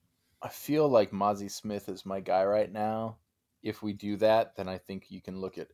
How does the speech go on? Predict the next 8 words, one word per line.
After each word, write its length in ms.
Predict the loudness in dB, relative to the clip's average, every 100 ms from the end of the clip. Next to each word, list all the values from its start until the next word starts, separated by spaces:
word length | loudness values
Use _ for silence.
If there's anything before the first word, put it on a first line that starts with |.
| _
anything 600 | -10 -8 -8 -8 -8 -8 -12 _
outside 480 | -2 -2 -4 -2 0
of 100 | 0
the 60 | -6
defensive 560 | -10 -10 -12 -12 -14
line 320 | -10 -8 -8 -8
going 300 | -10 -10 -12
forward. 520 | -6 -4 -2 -2